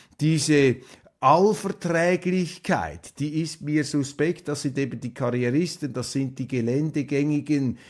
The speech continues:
die, äh, Windschlüpfrigen, das sind die Geschniegelten. Pass auf, hüte dich vor den Geschniegelten. Nein, Herbert Kickl, äh, dieser, ähm,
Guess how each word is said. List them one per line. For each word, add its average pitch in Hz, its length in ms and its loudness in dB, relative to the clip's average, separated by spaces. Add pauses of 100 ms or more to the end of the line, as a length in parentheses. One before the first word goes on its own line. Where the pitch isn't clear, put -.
(220)
die, 139 240 4
äh, 120 160 2
Windschlüpfrigen, 151 1000 2
das 131 160 -2
sind 156 260 2
die 147 120 0
Geschniegelten. 151 960 2
Pass 156 380 0
auf, 147 260 0
hüte 185 440 6
dich 170 380 -2 (220)
vor 139 260 4
den 135 380 2 (200)
Geschniegelten. 127 720 2
Nein, 175 200 0
Herbert 151 540 -2 (320)
Kickl, 185 540 4 (280)
äh, 131 220 0
dieser, 131 800 0
ähm, 110 340 0